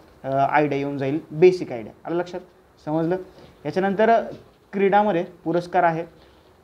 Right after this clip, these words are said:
Loreo जागतिक क्रीडा पुरस्कारामध्ये अर्जेंटिनाचा, अ, आणि पॅरिस सेंट जर्मनीचा आघाडीपटू लिओ-, लिओनेल मेस्सीनी हा पुरस्कार पटकवलेला आहे,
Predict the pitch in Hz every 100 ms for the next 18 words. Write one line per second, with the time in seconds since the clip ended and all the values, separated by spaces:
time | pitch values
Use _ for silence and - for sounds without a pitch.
0 | - 151 160 170 180 208 180 185 175 190
1 | 185 175 170 165 165 165 165 156 151 147
2 | 156 151 160 165 160 156 160 156 156 156
3 | - _ _ - 135 131 139 139 160 156
4 | 151 170 165 156 151 143 143 143 151 143
5 | - 135 160 156 160 147 143 147 151 143
6 | - _ _ 143 156 170 180 175 180 180
7 | - 147 127 - - - 127 139 139 143
8 | 131 147 - 131 135 139